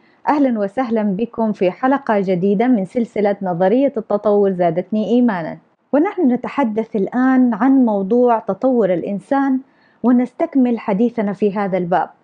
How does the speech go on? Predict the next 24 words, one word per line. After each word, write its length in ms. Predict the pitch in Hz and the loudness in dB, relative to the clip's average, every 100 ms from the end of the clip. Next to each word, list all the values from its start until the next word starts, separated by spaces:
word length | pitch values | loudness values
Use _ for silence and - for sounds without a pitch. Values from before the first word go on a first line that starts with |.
| _ _ _ | _ _ _
تحدثنا 540 | 247 - 233 392 330 254 | -4 -2 -2 -2 -2 -2
في 80 | |
الحلقة 460 | 220 - 302 302 220 | -4 -2 -2 0 0
الماضية 520 | 208 240 277 226 233 | 2 2 2 2 2
عن 280 | 202 214 269 | 0 0 -2
أشباه 480 | 214 - 220 302 254 | -4 -2 0 0 -2
الإنسان، 680 | 214 196 208 - 220 214 202 | -6 -6 -8 -2 -2 0 0
بعضهم 540 | 269 254 214 214 220 - _ _ _ | 0 0 -2 -2 -4 -6 _ _ _
الذين 460 | 233 240 226 285 254 | 2 2 2 0 0
هم 380 | 240 220 240 226 _ | -4 -2 0 0 _
أبعد 580 | 277 214 220 202 190 175 | 0 0 0 0 -2 -2
عنا 460 | 160 208 214 196 | -2 -2 -2 -2
زمانيًا، 720 | 185 196 196 190 196 202 196 202 - | -2 -2 -2 -4 -4 -2 -2 -2 -2
الأقدم 720 | 233 - 285 - 196 202 175 165 _ | -2 -2 -6 -4 -2 -2 -4 -14 _
أبعد 440 | 339 226 226 220 185 | -2 -2 -2 -2 -2
من 180 | 208 | -4
ثلاثة 420 | 196 220 233 226 214 | -2 0 0 0 -2
مليون 440 | 202 190 202 202 | 0 0 0 -2
سنة. 360 | - 196 160 - _ | -2 -4 -4 -12 _
واليوم 520 | 240 226 294 349 359 | 0 2 2 0 -2
سنتحدث 800 | 285 247 233 233 311 254 233 311 311 | -2 -2 -4 -4 0 0 0 -4 -4
عن 480 | 233 214 262 269 262 262 _ | -10 -4 0 0 -2 -6 _
بعض 340 | 180 226 254 220 - | -2 0 0 -2 -2
أهم 380 | 226 277 349 247 | 0 2 2 2